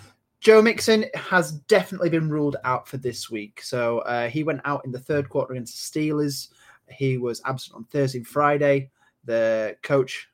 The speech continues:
Coach Zach Taylor, did confirm that Mixon's not playing, so Samaje Perine will look to be the running back one in that team this week, um, with potentially Chris Evans hovering behind as the number two.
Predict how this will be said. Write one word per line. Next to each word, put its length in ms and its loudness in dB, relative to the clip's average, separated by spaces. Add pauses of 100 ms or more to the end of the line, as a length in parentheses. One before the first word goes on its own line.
Coach 240 -6
Zach 160 -6
Taylor, 260 -4
did 280 -4
confirm 440 -4
that 220 -8
Mixon's 400 -16
not 160 -2
playing, 280 0
so 140 -6
Samaje 480 -6
Perine 600 2 (120)
will 200 -8
look 260 -8
to 120 -14
be 380 -4
the 60 -16
running 180 -14
back 240 -12
one 420 -10
in 120 -16
that 220 -18
team 340 -12 (300)
this 320 -10
week, 380 -16 (640)
um, 480 -2
with 180 -6
potentially 400 -2
Chris 200 -4
Evans 440 -8 (180)
hovering 380 -6
behind 400 -8
as 120 -10
the 120 -12
number 220 -10
two. 280 -12